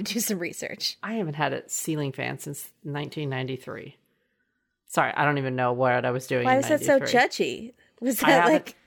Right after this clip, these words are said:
Speaker 2: I would love to have a ceiling fan. It
Speaker 1: Oh,
Speaker 2: wasn't
Speaker 1: I thought
Speaker 2: judgy.
Speaker 1: you were
Speaker 2: It was
Speaker 1: looking down
Speaker 2: sad.
Speaker 1: upon ceiling fan,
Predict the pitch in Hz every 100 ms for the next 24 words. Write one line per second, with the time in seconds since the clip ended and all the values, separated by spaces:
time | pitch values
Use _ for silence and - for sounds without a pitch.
0 | - 185 214 165 190 202 208 165 147 -
1 | 151 143 139 143 135 143 180 196 180 -
2 | 156 254 - 226 - 226 165 190 196 220
3 | 202 180 185 226 175 175 170 - - -